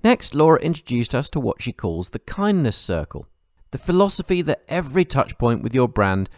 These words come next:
should embed kindness. Kindness for the environment with the choice of materials, shipment packaging and logistics. Kindness for your customers in the service and respect you show them. Kindness for your suppliers and their staff to ensure great working conditions.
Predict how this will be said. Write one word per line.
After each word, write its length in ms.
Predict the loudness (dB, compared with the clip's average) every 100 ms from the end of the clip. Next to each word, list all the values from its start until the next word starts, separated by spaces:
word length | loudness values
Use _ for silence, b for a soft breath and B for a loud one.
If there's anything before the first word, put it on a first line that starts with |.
| b
should 240 | -6 0
embed 480 | 2 2 0 -2 -4 -10
kindness. 720 | -6 -2 -2 -2 -8 -12 -18 _ _ b b b b
Kindness 420 | -2 4 4 4 2
for 120 | 0
the 120 | 2
environment 640 | 2 0 0 0 -4 -8 -12
with 80 | -12
the 80 |
choice 340 | -4 0 0 0
of 60 |
materials, 680 | -2 0 0 0 0 -4 -12 _
shipment 380 | -4 -2 -2 -6
packaging 400 | -6 -6 -6 -4
and 100 | -4
logistics. 680 | -2 -4 -4 -8 -12 -18 -20 _ b b b b
Kindness 340 | 0 2 2 0
for 80 |
your 160 | 2 0
customers 580 | 2 -2 0 -2 -2 -2
in 60 |
the 80 | -2
service 480 | -2 2 4 2 0
and 80 | -2
respect 480 | -4 -4 -6 -4 -6
you 80 |
show 240 | -6 -4 -4
them. 220 | -6 -14 -18 b b b b
Kindness 400 | 0 2 2 2
for 100 | 2
your 140 | 2
suppliers 680 | 2 -2 0 2 2 2 0
and 100 | 0
their 120 | 0
staff 480 | -2 2 4 4 2
to 100 | -2
ensure 300 | -2 0 -2
great 400 | -2 -4 -4 -2
working 320 | -2 -2 -4
conditions. 680 | -4 -2 -2 -2 -2 -4